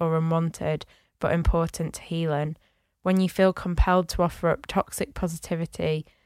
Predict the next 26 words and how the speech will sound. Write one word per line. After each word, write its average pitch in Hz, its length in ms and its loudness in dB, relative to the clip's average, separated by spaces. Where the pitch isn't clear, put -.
painting 180 460 0
what - 120 2
is 170 80 0
sad, 175 340 4
horrifying 165 640 2
and 160 120 -2
tragic 165 520 -4
in 170 80 -2
a 170 40 -2
positive 165 580 -4
light, 160 340 2
refrain. 160 640 0
Pause 202 320 6
and 202 120 2
consider 180 540 2
whether 170 220 2
this 170 260 -4
will 170 140 -2
be 175 120 -2
truly 190 420 2
helpful 170 460 0
to - 100 -14
the 170 80 -4
person 165 400 -2
in 160 120 -2
question. 156 680 -4